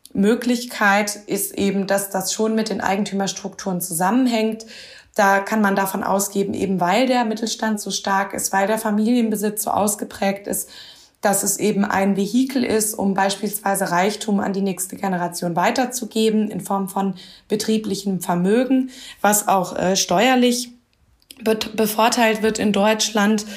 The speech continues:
Ähm, das wäre so eine Option. Ähm, und, äh, den Gegenpol dazu bilden würden gewissermaßen, ja, institutionelle Investoren,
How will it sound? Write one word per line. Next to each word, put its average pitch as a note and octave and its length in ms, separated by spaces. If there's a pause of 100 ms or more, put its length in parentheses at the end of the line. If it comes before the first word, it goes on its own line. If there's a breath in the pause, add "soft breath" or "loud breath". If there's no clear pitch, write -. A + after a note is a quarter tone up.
(300 loud breath)
Ähm, G3 280
das F#3+ 180
wäre G3 180
so F#3+ 100
eine G#3+ 380
Option. A3 760 (400 loud breath)
Ähm, G3 420 (340 loud breath)
und, G3 520
äh, G3 280
den G3+ 220
Gegenpol A3 440
dazu G3 380
bilden G#3+ 400
würden G#3+ 280
gewissermaßen, G3 800
ja, F3 180
institutionelle G3 880
Investoren, G3 680